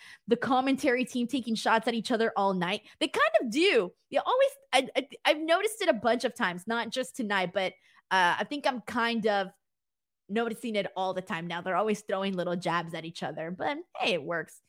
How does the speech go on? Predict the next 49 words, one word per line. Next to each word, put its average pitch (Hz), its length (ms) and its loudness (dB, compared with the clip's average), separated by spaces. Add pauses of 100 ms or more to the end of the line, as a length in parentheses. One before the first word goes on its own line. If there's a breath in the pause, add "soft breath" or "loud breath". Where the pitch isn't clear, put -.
(140)
You 427 80 -10
know, 349 80 -4
they 254 80 2
gotta 185 200 -2
do 175 120 -10
what 165 120 -10
they 160 60 -8
gotta 151 240 -6
do, 82 260 -18
right? 175 220 -4 (500 loud breath)
Um, 302 580 2 (180)
alrighty, 262 1080 -2
and 277 500 -2
let's 285 220 -2
see 359 80 -4
what 302 180 -2
else 240 240 -2
we 220 120 -6
got 196 380 0
here. 196 480 -2 (1600)
Uh, 247 360 4
this 302 120 -8
is 415 100 -6
from 349 160 -2
Brandon, 247 400 2
who 247 80 0
says, 220 440 2
"Just 226 280 -6
sucks 269 260 -2
to 226 100 -6
me 247 180 -4
that 277 160 -2
for 220 140 -6
reasons 233 400 -2
out 196 80 2
of 208 100 -6
A 214 120 0
E - 20 -2
W's 196 340 -4
control, 208 320 0
the 190 80 -2
buildup 190 340 -2
for 185 80 -6
this 175 200 -6
match 175 260 -4
was 165 140 -10
kind 170 240 -4
of 165 120 -8
meh." 160 280 -4